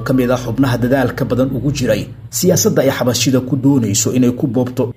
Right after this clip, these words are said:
dhulka iyo badda Soomaaliya, ayaa mar kale ka hadlay heshiis ku sheeggii ay la galeen Muuse Biixi. Waraysi aan la soo wada dayn oo uu siiyey warbaahinta Ethiopia ayaa waxa uu ku sheegay inay jiraan waddamo ka soo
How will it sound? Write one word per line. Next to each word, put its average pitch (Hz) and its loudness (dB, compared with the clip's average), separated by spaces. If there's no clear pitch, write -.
dhulka 135 0
iyo 123 4
badda 127 -2
Soomaaliya, 110 -2
ayaa 113 2
mar 131 4
kale 127 -2
ka 143 0
hadlay 127 2
heshiis 120 0
ku - -6
sheeggii 135 0
ay 139 0
la 175 -2
galeen 160 0
Muuse 156 0
Biixi. 117 -6
Waraysi 156 2
aan 117 -2
la 117 0
soo 151 0
wada 123 -2
dayn 120 0
oo 120 -2
uu 123 -4
siiyey 123 -2
warbaahinta 127 -2
Ethiopia 113 -2
ayaa 117 4
waxa 131 0
uu 131 -2
ku - -4
sheegay 131 0
inay 147 4
jiraan 117 0
waddamo 185 0
ka 220 0
soo 175 0